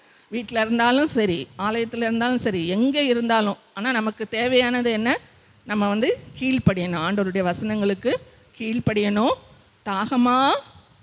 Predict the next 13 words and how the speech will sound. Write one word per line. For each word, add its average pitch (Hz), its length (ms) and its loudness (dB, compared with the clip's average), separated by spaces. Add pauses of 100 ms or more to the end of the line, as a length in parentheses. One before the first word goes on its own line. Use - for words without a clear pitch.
கேட்கணும், 175 460 -8 (240)
வாஞ்சையா 226 520 2
இருக்கணும். 190 480 0 (140)
அதை 185 180 -8
பத்தி 202 240 -4
ஒரு 214 160 2
வாஞ்சை 202 320 0
வரணும். 180 500 -2
எதுக்குன்னா 262 320 -4
நமக்கு, 226 460 -2 (520)
அ, 170 240 -4 (200)
பலன் 240 340 2
வேணும், 196 420 -2